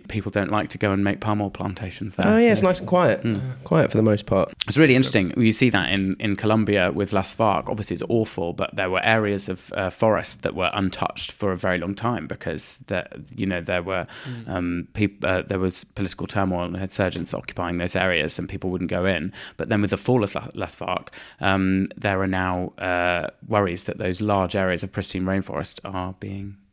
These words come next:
Speaker 1: cut away. So,
Speaker 2: Oh,
Speaker 1: not
Speaker 2: shit.
Speaker 1: saying war's good.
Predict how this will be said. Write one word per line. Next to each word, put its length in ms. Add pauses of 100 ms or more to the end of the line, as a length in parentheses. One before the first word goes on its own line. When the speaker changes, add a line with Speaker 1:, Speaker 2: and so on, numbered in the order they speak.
(220)
Speaker 1:
cut 220
away. 260 (600)
So, 280 (300)
Speaker 2:
Oh, 40 (120)
Speaker 1:
not 80
Speaker 2:
shit. 240
Speaker 1:
saying 260
war's 300
good. 360